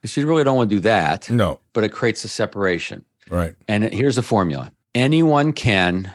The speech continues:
Speaker 1: but only we can. Or most people can. So, for instance, any financial advisor can sell you stocks, insurance.
Speaker 2: Right. But only
Speaker 1: But
Speaker 2: we can do this.
Speaker 1: very,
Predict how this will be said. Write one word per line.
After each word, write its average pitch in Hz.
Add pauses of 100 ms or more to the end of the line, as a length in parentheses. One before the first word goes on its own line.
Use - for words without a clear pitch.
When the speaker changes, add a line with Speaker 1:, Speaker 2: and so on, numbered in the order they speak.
(240)
Speaker 1:
but 98
only 95
we 85
can. 76 (220)
Or 98
most 143
people -
can. 82 (260)
So, 101
for 98
instance, 76
any 151
financial 113
advisor 87
can 85 (260)
sell 87
you 80
stocks, 87
insurance. 87 (120)
Speaker 2:
Right. 85 (260)
But 104
only 110
Speaker 1:
But 98
Speaker 2:
we 110
can 101
do 98
this. 87
Speaker 1:
very, 123